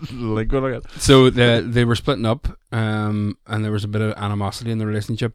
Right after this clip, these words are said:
Speaker 2: and it was bringing animosity to the band, and I
Speaker 1: Right.
Speaker 2: think some of the band wanted a wee bit more cash.
Speaker 1: Oh, yeah.
Speaker 2: So Prince says, "Fuck it, we'll stop the revolution." And he didn't actually intend on getting another band, but then this band sort of fell in his lap, which
Speaker 1: Yeah.
Speaker 2: includes some fucking extraordinary players.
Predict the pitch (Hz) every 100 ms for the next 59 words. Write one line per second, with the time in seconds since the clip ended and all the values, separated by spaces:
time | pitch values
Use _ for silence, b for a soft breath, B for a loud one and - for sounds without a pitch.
0 | - 107 104 - 104 98 113 110 104 104
1 | 104 101 113 107 - 107 104 - 104 104
2 | 113 123 117 107 107 87 92 - - 117
3 | 123 127 127 131 131 113 110 110 107 110
4 | 95 101 104 - 113 120 156 - - -
5 | 131 175 135 143 170 196 110 117 107 107
6 | 110 - 101 98 110 107 - 101 110 101
7 | 101 101 123 117 135 131 175 220 160 -
8 | 123 110 117 110 123 120 101 110 107 107
9 | 104 104 120 190 165 135 131 156 - 107
10 | 120 131 117 120 104 - 110 107 104 117
11 | - - _ _ _ _ 139 98 90 -
12 | 143 117 - 117 104 - 110 110 107 -
13 | - 107 113 120 107 110 107 123